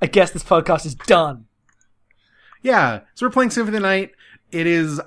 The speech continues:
Speaker 2: I think, one of the greatest games ever made. Uh, I don't know. If you want some context, you can watch Castlevania one and two on the Abnormal Mapping YouTube channel.
Speaker 1: Please do.
Speaker 2: And then play along with us. You can play it on your Xbox three sixty. You can play it on your P S three. You can play it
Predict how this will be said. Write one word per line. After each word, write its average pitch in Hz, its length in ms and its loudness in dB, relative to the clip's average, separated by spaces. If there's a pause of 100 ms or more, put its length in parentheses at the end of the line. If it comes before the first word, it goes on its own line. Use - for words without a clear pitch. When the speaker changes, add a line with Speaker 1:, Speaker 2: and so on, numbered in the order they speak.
(120)
Speaker 2:
I 151 160 2
think, 143 320 -4
one 139 200 -2
of 127 60 -2
the 123 60 -6
greatest 123 240 -4
games 117 180 -8
ever 107 160 -6
made. 98 360 -10 (600)
Uh, 110 920 -16
I 151 60 -10
don't 180 120 -12
know. 160 180 -10
If - 200 -20
you 196 80 -2
want 208 120 -2
some 196 100 -8
context, 190 460 -4
you 143 60 -12
can 143 100 -4
watch 147 320 -4 (240)
Castlevania 135 680 -4
one 127 200 -2
and 117 160 -4
two 135 360 -4
on 123 300 -6
the 127 80 -4
Abnormal 135 260 -4
Mapping 143 220 -6
YouTube 156 260 -10
channel. 101 380 -14 (800)
Speaker 1:
Please 127 440 -20
do. 113 80 -16
Speaker 2:
And 113 100 -10
then 117 100 -8
play 135 160 -6
along 135 200 -2
with 135 140 -4
us. 104 280 -10
You 139 120 -10
can 143 120 -8
play 151 160 -4
it 143 60 -2
on 147 140 2
your 139 120 0
Xbox - 260 -4
three 135 100 -10
sixty. 190 320 -10
You 233 200 -10
can - 160 -12
play 123 220 -6
it 123 60 -6
on 113 360 -6
your 104 120 -10
P - 160 -12
S 98 100 -14
three. 208 240 -12
You 156 120 -16
can 120 120 -18
play 127 280 -8
it 117 160 -14